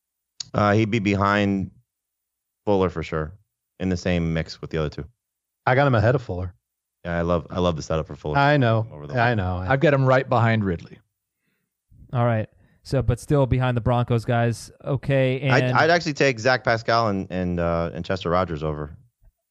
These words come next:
Speaker 1: Mecole Hardman right now.
Speaker 4: Right. We gotta talk about the Colts wide receivers because, like, you like
Speaker 3: We don't.
Speaker 4: Brissett enough. Yes, you do. You like Brissett. You cannot rank Brissett as a top ten quarterback and
Speaker 3: Yeah.
Speaker 4: not like the
Speaker 2: Sure you can.
Speaker 4: Colts
Speaker 3: You
Speaker 4: wide
Speaker 3: can.
Speaker 4: receivers. How?
Speaker 2: You
Speaker 1: Well, I
Speaker 2: actually
Speaker 1: mean,
Speaker 2: can.
Speaker 1: they're, they're in,
Speaker 3: One hundred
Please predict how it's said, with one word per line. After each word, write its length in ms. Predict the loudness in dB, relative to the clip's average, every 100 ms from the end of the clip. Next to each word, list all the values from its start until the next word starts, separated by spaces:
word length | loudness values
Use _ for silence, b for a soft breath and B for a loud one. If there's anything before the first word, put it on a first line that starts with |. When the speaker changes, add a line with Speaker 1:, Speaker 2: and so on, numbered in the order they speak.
| -14
Speaker 1:
Mecole 180 | -6 -4
Hardman 220 | -4 -4
right 100 | -8
now. 100 | -10 0
Speaker 4:
Right. 260 | 0 0 -4 -10
We 80 | 0
gotta 160 | 0 2
talk 140 | 2
about 140 | 2
the 60 | 0
Colts 240 | 2 0
wide 180 | 2 0
receivers 380 | 0 -2 -4 -4
because, 520 | -4 -2 -2 -2 -8 -20 -20 -10
like, 320 | -6 -4 -6 _ -10
you 360 | -2 0 0 0
like 220 | 2 4
Speaker 3:
We 40 | 4
don't. 80 | 0
Speaker 4:
Brissett 260 | 2 2
enough. 220 | 2 0 2
Yes, 240 | 2 2
you 60 | 2
do. 160 | 4
You 140 | 4 4
like 200 | 4 4
Brissett. 320 | 0 2 2
You 80 | 2
cannot 480 | -2 4 4 4
rank 260 | 4 2 2
Brissett 340 | -2 2 4 4
as 80 | 2
a 40 |
top 300 | 2 2 2
ten 180 | -2 -2
quarterback 580 | 0 0 2 2 0 -4 b b b
and 100 | 2
Speaker 3:
Yeah. 20 |
Speaker 4:
not 340 | 4 4 2 4
like 280 | 4 4 2
the 80 |
Speaker 2:
Sure 40 | 2
you 40 |
can. 80 | 4
Speaker 4:
Colts 180 | 2 4
Speaker 3:
You 60 | 4
Speaker 4:
wide 80 | 4
Speaker 3:
can. 60 |
Speaker 4:
receivers. 340 | 2 -2 -6 -8 b b b
How? 320 | 0 4 6 6
Speaker 2:
You 60 |
Speaker 1:
Well, 180 | 6 6
I 60 | 6
Speaker 2:
actually 60 | 6
Speaker 1:
mean, 40 | 4
Speaker 2:
can. 280 | 4 2 2
Speaker 1:
they're, 100 | 4
they're 20 |
in, 20 |
Speaker 3:
One 100 | 6
hundred 100 | 4